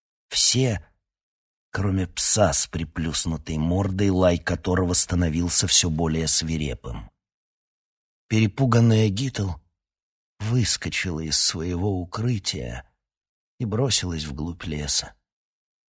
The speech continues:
Пес погнался за ней. Гетц раскачался назад, чтобы закинуть ногу на сук, с которого спрыгнул, однако петля вдруг затянулась у него на шее.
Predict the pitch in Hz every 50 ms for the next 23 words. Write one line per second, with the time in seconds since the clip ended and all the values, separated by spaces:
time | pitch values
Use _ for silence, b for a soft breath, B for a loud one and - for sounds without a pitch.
0 | _ _ _ _ _ _ - 147 139 113 - - - 117 104 110 113 120 120 110
1 | 92 - - - 80 71 67 69 65 65 62 62 62 64 - _ _ _ _ _
2 | _ _ _ _ _ _ _ _ - 92 110 131 123 107 - - - - 110 110
3 | - - - 123 110 - 135 135 123 117 - - - 131 131 123 135 160 143 120
4 | - - - 113 104 107 101 117 113 - 120 120 120 - - 127 127 120 113 113
5 | 120 120 - - 160 135 - - - 131 117 - 135 131 127 127 - - - 160
6 | 165 147 139 143 131 127 127 120 143 143 - 139 - 156 - 175 175 180 165 143
7 | 135 151 147 123 117 160 156 - 170 170 170 185 180 165 165 139 - - - 151
8 | 156 156 151 151 147 160 170 160 151 147 131 - - - 160 165 143 110 87 73
9 | 76 71 B